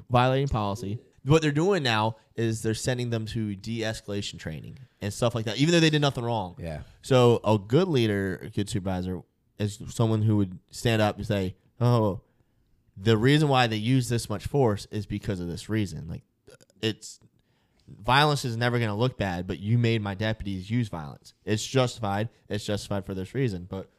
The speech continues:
Speaker 1: we won't get someone that goes on camera and say that. It will be, "It's under investigation." And then they clear the investigation. He did no wrongdoing. But the last thing the public saw was that it was under investigation.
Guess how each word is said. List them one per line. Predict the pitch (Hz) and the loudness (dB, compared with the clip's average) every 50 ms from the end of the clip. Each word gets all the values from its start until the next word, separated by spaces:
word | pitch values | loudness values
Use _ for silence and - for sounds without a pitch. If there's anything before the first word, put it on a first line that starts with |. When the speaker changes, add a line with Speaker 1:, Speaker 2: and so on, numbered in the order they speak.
| _ _ _ _ _ _ _ _ | _ _ _ _ _ _ _ _
Speaker 1:
we | - 117 131 | -2 0 0
won't | 127 127 123 107 | 0 0 -2 -4
get | 107 107 - | -6 -8 -8
someone | - 117 104 101 | -8 -10 -10 -8
that | 98 82 80 | -10 -8 -8
goes | 101 104 98 | -8 -8 -8
on | 95 87 | -8 -12
camera | 85 - 104 101 92 90 | -12 -10 -10 -8 -8 -8
and | 85 90 | -10 -8
say | - 104 101 98 | -6 -6 -6 -4
that. | 90 85 73 57 - _ _ _ _ _ | -6 -8 -10 -14 -18 _ _ _ _ _
It | - | -12
will | 92 95 92 92 | -10 -10 -10 -10
be, | 87 92 92 90 87 87 - _ _ _ _ _ _ _ _ _ _ _ | -10 -12 -12 -12 -12 -14 -16 _ _ _ _ _ _ _ _ _ _ _
"It's | - 95 - | -16 -14 -12
under | 104 98 98 98 | -10 -8 -8 -8
investigation." | 95 95 98 90 - - 90 92 90 87 - - 76 90 | -8 -6 -8 -8 -8 -8 -8 -8 -8 -8 -8 -12 -14 -14
And | 95 101 | -10 -10
then | 104 104 104 | -8 -4 0
they | 113 117 120 113 | 0 2 0 0
clear | - - - 131 127 | -2 -4 -2 0 0
the | 120 120 | 0 0
investigation. | 117 110 113 110 - - 101 110 110 104 101 - 95 95 92 95 | -2 -4 -4 -6 -6 -6 -6 -4 -4 -4 -6 -8 -10 -12 -12 -12
He | 107 104 | -12 -10
did | 98 101 101 95 | -8 -6 -6 -4
no | 104 101 | -6 -6
wrongdoing. | 101 104 101 98 95 104 123 123 113 104 101 - _ _ _ _ _ _ _ | -4 -6 -6 -6 -4 -4 -4 -2 -2 -4 -6 -8 _ _ _ _ _ _ _
But | 117 107 | -6 -4
the | 104 | -2
last | 104 110 113 113 113 113 - | -2 -2 0 0 -2 -2 -4
thing | 117 | -6
the | 104 101 | -4 -2
public | - - 123 120 107 104 - | 0 2 2 2 2 0 -2
saw | - - 107 101 101 98 | 0 2 4 4 4 4
was | 92 92 92 92 - | 2 0 -2 -2 -4
that | 98 92 | -4 -4
it | 87 | -4
was | 90 90 | -4 -6
under | 95 90 90 | -6 -6 -6
investigation. | 87 87 90 87 - - 85 85 92 82 82 - - 58 58 - | -6 -6 -6 -6 -8 -8 -10 -10 -8 -8 -8 -10 -12 -14 -16 -18